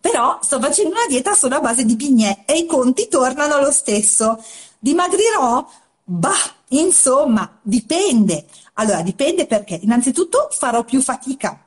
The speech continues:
ok? Farò più fatica perché sarò in preda a questi su e giù della glicemia. Quando la glicemia sale rapidamente, poi chiaramente anche ridiscende molto rapidamente, quando ridiscende io avrò fame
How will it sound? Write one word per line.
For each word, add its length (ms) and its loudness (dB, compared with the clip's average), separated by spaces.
ok? 380 -4
Farò 200 -4
più 140 -2
fatica 400 -2
perché 260 -2
sarò 240 2
in 200 -4
preda 500 0
a 140 -2
questi 340 2
su 220 2
e 60 4
giù 160 0
della 180 2
glicemia. 720 0
Quando 300 2
la 120 2
glicemia 540 2
sale 680 2
rapidamente, 800 0
poi 500 0
chiaramente 580 2
anche 380 2
ridiscende 800 2
molto 260 0
rapidamente, 680 0
quando 280 0
ridiscende 680 2
io 340 2
avrò 640 0
fame 640 -2